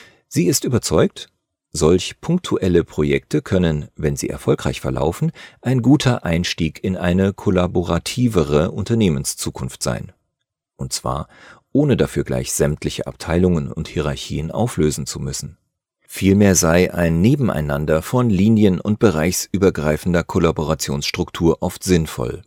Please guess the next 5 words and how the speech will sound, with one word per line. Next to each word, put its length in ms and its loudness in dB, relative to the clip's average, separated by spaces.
betont 420 -10
Ehmer. 360 -8
Voraussetzung 800 -2
ist 160 -2
allerdings, 520 2